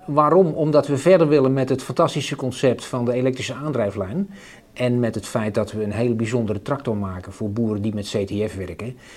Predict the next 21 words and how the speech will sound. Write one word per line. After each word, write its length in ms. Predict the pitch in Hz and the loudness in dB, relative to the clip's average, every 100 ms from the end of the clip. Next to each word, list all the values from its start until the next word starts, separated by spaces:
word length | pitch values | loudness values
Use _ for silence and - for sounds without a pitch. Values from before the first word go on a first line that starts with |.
| - _ | -20 _
En 160 | 117 107 | -6 -4
omdat 300 | 101 98 - | -2 -4 -4
we 140 | 101 | -6
in 120 | 104 | -6
tweeduizend 540 | 101 113 104 98 101 95 | -2 0 0 -4 -8 -10
zeventien 760 | - 147 143 117 101 104 95 | -4 0 0 -2 -6 -6 -6
op 160 | 95 98 | -8 -10
de 200 | 104 98 95 92 _ _ | -8 -8 -10 -14 _ _
Agritechnica 800 | 139 120 101 104 156 - 127 107 | -6 -4 -4 -6 -6 -6 -8 -8
in 100 | 98 | -8
Hannover 520 | 101 143 98 95 131 - - - | -6 -6 -6 -8 -10 -14 -20 -10
heel 340 | 107 143 151 | 0 2 2
erg 160 | 120 110 | -4 -4
veel 200 | 127 110 | -2 -2
reacties 460 | 110 120 - 120 | -2 -4 -6 -10
gekregen 480 | - 107 - 104 98 | -8 -6 -4 -4 -6
hebben 220 | 98 - - _ _ | -8 -10 -20 _ _
op 320 | - 120 - - | -8 -8 -10 -16
ons 320 | 123 110 - | -10 -10 -10
eerste 240 | - 123 107 | -8 -6 -6
prototype. 460 | 131 127 101 92 | -8 -8 -10 -18